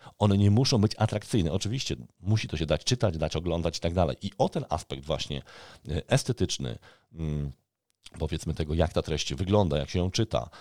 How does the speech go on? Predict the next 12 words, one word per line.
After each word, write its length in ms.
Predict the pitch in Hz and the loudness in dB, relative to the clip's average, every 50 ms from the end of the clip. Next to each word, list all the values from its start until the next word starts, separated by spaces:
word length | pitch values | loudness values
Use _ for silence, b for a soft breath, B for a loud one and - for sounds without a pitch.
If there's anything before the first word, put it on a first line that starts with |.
| B B B B B _ _ _ _ _ _ _ _ | B B B B B _ _ _ _ _ _ _ _
świetnie 400 | - - - 110 104 - 101 90 | -4 -2 0 0 0 0 0 0
agencje 280 | 80 85 80 73 80 | 0 0 -2 -2 -4
zadbają. 420 | 73 73 73 65 64 62 - - - _ _ _ _ | -6 -6 -2 -2 -2 -2 -4 -10 -18 _ _ _ _
Nie 80 | 85 80 | -2 -2
mam 120 | 80 78 - - | -2 -2 -2 -6
absolutnie 440 | 85 - - - 85 73 - 78 73 | -10 -10 -6 -6 -6 -4 -4 -6 -6
wątpliwości 480 | 80 71 - - 73 67 65 65 - | -6 -6 -6 -8 -8 -8 -8 -10 -8
co 100 | - - | -12 -12
do 100 | 58 - | -12 -10
tego. 160 | 67 - 87 - | -14 -16 -14 -12
Natomiast 400 | 73 82 - 80 71 - - - | -8 -4 -2 -2 -2 -4 -4 -4
meritum 800 | 73 82 90 92 107 123 117 98 85 _ - 65 95 151 190 | -2 2 4 6 8 8 8 6 2 _ -2 -2 0 0 0